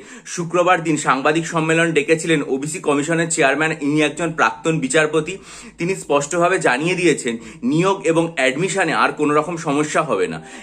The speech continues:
এই খবরের সূত্র ধরেই আজকে আনন্দবাজার পত্রিকার এই খবরটা দেখাতে চাইবো। আনন্দবাজারের তৃতীয় পাতায় এটা প্রকাশিত। খবরের শিরোনাম হচ্ছে, স্নাতকে ভর্তির পোর্টাল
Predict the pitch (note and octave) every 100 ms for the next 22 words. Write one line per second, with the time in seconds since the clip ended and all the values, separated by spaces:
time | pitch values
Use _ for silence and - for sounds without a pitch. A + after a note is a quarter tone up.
0 | - D#3+ D#3+ E3 C#3+ F3+ F3 F3 E3 F#3+
1 | F#3 F3 C3 A#2 B2+ - C#3 C3+ C#3+ D#3
2 | D#3+ D#3+ D#3+ D#3 D#3+ E3 D3+ C#3+ - D3
3 | D3+ D#3+ C#3+ D3 D3 D3+ D#3 C3 C3 C#3
4 | C#3+ D3+ D3+ D3+ E3+ E3 D#3+ E3 D#3+ D#3
5 | C#3 B2 A#2 C3 D#3 F3 - _ _ _
6 | _ _ _ _ _ - C3+ C3 E3+ E3
7 | D#3 D#3 F3 F#3 E3+ - C#3 - - -
8 | - D#3+ C#3 F3+ E3+ F3 E3 D#3+ F#3+ E3
9 | C#3 D#3